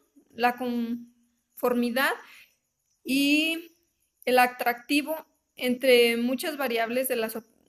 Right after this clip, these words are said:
de la conducta grupal. El entorno social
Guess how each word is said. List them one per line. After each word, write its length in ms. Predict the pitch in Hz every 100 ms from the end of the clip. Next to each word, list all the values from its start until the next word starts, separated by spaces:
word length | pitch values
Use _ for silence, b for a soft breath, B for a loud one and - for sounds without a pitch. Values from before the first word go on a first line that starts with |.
| _ _ _
de 240 | 233 233 233
la 200 | 240 240
conducta 640 | 233 233 220 - - 302
grupal. 480 | 269 214 208 202 - _ _ _ _ _ _ _ _ _ _ _ _ _ _ _ _ _ _ _
El 180 | 262 269
entorno 440 | 262 254 294 320
social 520 | 349 294 302 277 285